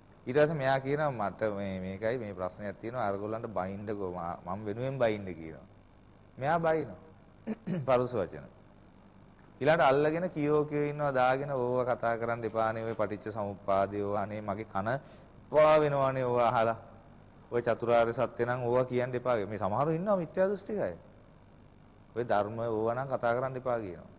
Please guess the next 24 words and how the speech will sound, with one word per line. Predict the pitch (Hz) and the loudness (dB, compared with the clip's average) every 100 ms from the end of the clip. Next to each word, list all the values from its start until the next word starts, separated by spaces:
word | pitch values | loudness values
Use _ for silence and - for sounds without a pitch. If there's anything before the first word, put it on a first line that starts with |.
| - - - - 50 - - - - - - - - | -20 -20 -20 -20 -20 -20 -20 -20 -20 -20 -20 -20 -10
මේ | 117 127 | -2 0
අපි | 107 117 | 0 0
මේ | 123 135 | -2 0
වෙන | 117 117 | 0 0
දෙයක් | 117 123 123 | 2 2 0
වේ-, | 123 98 | -4 -4
කතා | 78 117 120 120 | -6 -2 2 2
කරගෙන | 123 131 139 | 2 0 -4
ඉම්මවනේ | 139 143 156 170 | -4 -2 0 0
අපිට | 156 156 | -2 -2
එදිනෙදා | 151 139 139 139 139 | -4 -2 -2 2 4
ඕන | 135 | 4
එකක් | 139 135 123 | 0 -2 -4
කියනවා. | 101 82 73 - - - - - - - - - - | -6 -8 -10 -16 -20 -20 -20 -20 -20 -20 -20 -18 -6
එතකොට | 131 208 196 | 2 4 4
මොකද | 135 | 2
වෙන්නේ? | 110 90 78 71 - - - - - - - - | 0 -2 -8 -12 -20 -20 -20 -20 -20 -20 -20 -2
එයා | 135 139 | 4 6
ඒකට | 135 139 | 4 4
අහු | 127 143 | 2 4
වෙලා | 151 143 | 4 4
ගියොත් | 151 160 151 | 4 0 2
පැටලිලා | 143 160 180 208 196 - - - - - - - - | 2 2 0 -2 -6 -14 -20 -20 -20 -20 -20 -20 -4
ඉවරයි. | 196 156 76 | 2 2 0